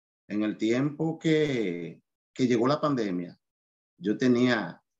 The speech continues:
giras previstas tanto para la República Dominicana como para Europa, y todo se atrasó. Gracias a Dios, todo sigue en pie,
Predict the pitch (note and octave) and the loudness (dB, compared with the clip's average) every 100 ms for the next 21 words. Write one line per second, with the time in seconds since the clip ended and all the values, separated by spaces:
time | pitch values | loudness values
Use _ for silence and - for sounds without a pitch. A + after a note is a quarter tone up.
0 | _ - C#3 D3 - A2+ G2 E3 F#3+ - | _ 2 4 4 0 0 4 2 2 -4
1 | E3+ D#3+ _ B2 D#3+ D#3+ D3+ C#3 A#2+ A#2 | -8 -8 _ -4 -4 -2 -2 -2 -4 -2
2 | D#3 D#3+ D#3+ D#3 D3 C3+ C#3+ D#3 C3+ A#2 | 0 2 2 0 0 -2 -2 -2 -4 -6
3 | A2+ G#2 G#2 G2+ C#3+ - - - _ _ | -4 0 2 2 2 0 -8 -18 _ _
4 | - _ _ - G2 - A2 A#2 A#2 A2+ | -20 _ _ -6 -4 0 0 2 0 -2
5 | G2+ F2+ E2 D#2+ F2+ B2 D#3 E3 D#3 D3 | -2 -4 -6 -6 2 2 4 4 6 6
6 | C#3+ C#3+ - _ _ _ _ C#3 D3 C#3 | 4 2 -4 _ _ _ _ 2 2 2
7 | B2 C#3 C3 A#2 - C3 C3 F2+ - | 0 2 4 2 4 4 4 2 -6